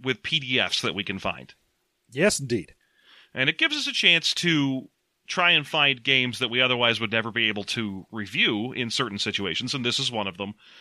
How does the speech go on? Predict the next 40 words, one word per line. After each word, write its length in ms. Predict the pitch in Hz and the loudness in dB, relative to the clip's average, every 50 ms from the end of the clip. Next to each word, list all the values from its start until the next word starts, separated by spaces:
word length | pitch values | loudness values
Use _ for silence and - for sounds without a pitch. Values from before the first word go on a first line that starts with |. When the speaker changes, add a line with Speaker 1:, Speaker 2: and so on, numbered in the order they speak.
| - - _ _ _ | -20 -20 _ _ _
Speaker 1:
Because, 400 | 127 127 - 147 139 135 127 - | -8 -2 2 2 2 2 2 2
I 140 | 143 143 147 | 2 2 2
don't 100 | 156 147 | 4 4
know 80 | 143 | 4
if 120 | 135 - - | 4 4 2
you 80 | 131 | 0
looked 220 | 113 123 123 - 139 | 0 0 0 2 2
into 160 | 135 139 127 | 2 2 2
this, 240 | 104 110 104 - - | 2 2 2 0 2
but 240 | - 123 113 - - | 2 0 0 0 -2
the 60 | 117 | -2
game 240 | - 135 143 151 143 | 0 0 0 2 0
that 100 | 143 135 | -2 -2
we're 80 | 135 | -4
reviewing 420 | 127 127 113 104 156 220 277 220 139 | -4 -4 -2 -2 -2 0 0 0 0
this 200 | 120 110 - 120 | 0 0 0 0
week, 240 | 123 123 117 - - _ _ _ _ _ _ - | 0 -2 -2 -6 -12 _ _ _ _ _ _ -4
uh, 260 | - 117 110 101 101 | -2 -2 -2 -2 -4
retails 720 | 104 107 175 277 294 - 196 160 139 127 120 117 117 - - | -6 -8 -8 -8 -2 2 2 4 4 4 2 2 0 -2 0
at 340 | - 139 131 127 - 113 | 2 2 2 0 0 -2
used 240 | 117 151 175 185 - | -2 0 2 2 2
stores 320 | - - 139 127 120 110 120 | 2 0 0 0 0 0 2
nowadays 460 | 127 120 117 113 107 107 113 123 - | 2 2 2 2 2 0 0 0 -2
for 100 | - 131 | -4 -2
about 260 | 113 127 123 110 - | 0 0 0 0 -2
two 260 | - - - 254 240 | -4 -6 -6 -6 -2
hundred 300 | 165 220 214 196 202 185 | 0 0 0 0 0 -2
and 120 | 165 156 139 | -4 -6 -6
twenty-five 640 | - - 160 160 156 147 - 151 139 131 127 113 | -4 -2 0 0 0 0 2 4 4 4 4 2
dollars. 560 | 110 120 107 95 87 90 80 - - - - - _ _ _ _ _ _ | 2 2 0 0 -2 -4 -2 0 0 0 -2 -4 _ _ _ _ _ _
Speaker 2:
Ah. 420 | - 131 147 151 160 156 151 156 - _ | -4 -2 0 2 2 4 2 2 0 _
<laughs> 960 | _ _ _ _ _ _ _ _ _ _ _ _ _ _ _ _ - 226 208 _ - 285 - - - 240 214 - _ - 196 - _ - - _ _ _ _ _ - - - - - - _ - | _ _ _ _ _ _ _ _ _ _ _ _ _ _ _ _ -6 -6 -6 _ -4 -6 -6 -4 -6 -8 -8 -8 _ -18 -18 -16 _ -18 -20 _ _ _ _ _ -20 -20 -20 -20 -20 -18 _ -2
Speaker 1:
Uh, 300 | 98 113 113 113 110 110 110 | 2 4 4 6 4 4 4
it 140 | 123 123 123 | 2 2 2
is 120 | 123 120 | 0 -2
<laughs> 0 | |
about 400 | 135 127 - - - - 208 202 | -2 -2 -4 -2 0 0 0 2
sixty 360 | - - 196 196 - - 185 170 | 2 2 2 2 2 0 -2 0
pages 420 | - 175 156 143 127 120 117 107 | 4 4 4 4 4 0 -2 0
long, 400 | 127 143 160 165 185 233 262 | 2 4 6 6 6 4 2